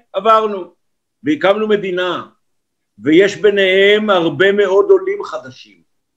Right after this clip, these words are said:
שעלו ארצה ונשלחו ישר לשדות הקרב, ומי שלא עבר את החוויה הזאת כמוני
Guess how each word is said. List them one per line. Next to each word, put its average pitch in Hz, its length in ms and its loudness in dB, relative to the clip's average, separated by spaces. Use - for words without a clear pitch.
שעלו 175 480 2
ארצה 190 400 0
ונשלחו 180 540 -4
ישר 196 640 0
לשדות 180 420 -8
הקרב, 170 440 -4
ומי 165 340 -2
שלא 196 360 2
עבר 196 220 2
את 190 100 -10
החוויה 175 540 0
הזאת 160 420 -2
כמוני 156 800 -2